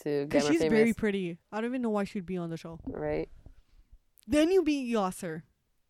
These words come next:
Speaker 2: Okay, my final thoughts actually on Brother Man is, like, I didn't even like him. And if he never came back on the show, I wouldn't care 'cause he was not that great of a character anyways.
Speaker 1: Yeah, I don't like him either.
Speaker 2: Anyways,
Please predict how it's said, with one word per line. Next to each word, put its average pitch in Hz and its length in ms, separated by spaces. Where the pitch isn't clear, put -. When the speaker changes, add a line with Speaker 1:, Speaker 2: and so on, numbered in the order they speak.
Speaker 2:
Okay, 277 200
my 247 420
final 226 240
thoughts 190 260
actually 220 420
on 202 200
Brother 190 240
Man 214 200
is, 180 240
like, 180 140
I 175 100
didn't 180 140
even 180 120
like 165 180
him. 175 300
And 208 320
if 208 180
he 214 160
never 185 260
came 196 180
back 175 200
on 180 80
the 170 60
show, 190 140
I 180 60
wouldn't 170 280
care 160 180
'cause 175 180
he 180 100
was 170 160
not 170 200
that 165 140
great 170 200
of 165 80
a 160 60
character 165 360
anyways. - 340
Speaker 1:
Yeah, 147 120
I 151 40
don't 147 100
like 147 100
him - 120
either. 254 60
Speaker 2:
Anyways, 262 380